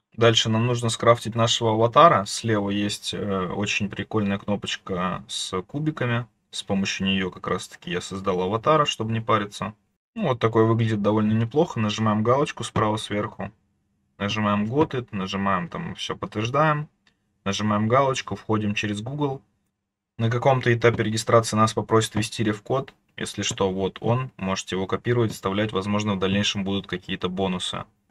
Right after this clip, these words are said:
Так как я уже регался, он мне пишет то, что «Oh shit, I'm sorry,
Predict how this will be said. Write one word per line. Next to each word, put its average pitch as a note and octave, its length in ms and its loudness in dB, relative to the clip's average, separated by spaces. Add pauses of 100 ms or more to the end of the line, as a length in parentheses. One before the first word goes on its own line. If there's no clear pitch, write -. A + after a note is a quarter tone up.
(200)
Так G#2+ 140 0
как G#2 160 -4
я G#2+ 120 4
уже G2+ 720 2 (180)
регался, C#3 560 0
он G#2+ 140 2
мне G2+ 120 0
пишет - 320 -6
то, F#2 80 -6
что F#2 300 -2
«Oh G#2+ 220 -2
shit, A2 260 -4
I'm G2 160 -2
sorry, B2 480 -2